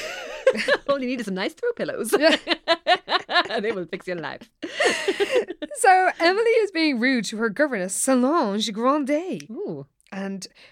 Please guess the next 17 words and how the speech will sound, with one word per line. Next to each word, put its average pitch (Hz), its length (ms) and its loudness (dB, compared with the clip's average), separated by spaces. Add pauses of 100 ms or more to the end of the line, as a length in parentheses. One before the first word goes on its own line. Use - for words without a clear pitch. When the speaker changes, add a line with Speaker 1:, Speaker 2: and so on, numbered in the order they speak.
Speaker 2:
George 277 600 0
is, 180 300 -8 (200)
uh, 180 160 -4
kinda 180 220 -8
like 175 180 -4
S-, - 200 -12 (100)
uh, 170 180 -6 (200)
pally 196 220 -4
with 170 120 -10
Solange 185 580 -6
and 185 320 -6
asks 196 500 -8 (160)
her, 170 420 -6 (220)
says 262 200 -8
he'll 277 80 -6
pay 302 200 2
her 190 200 -2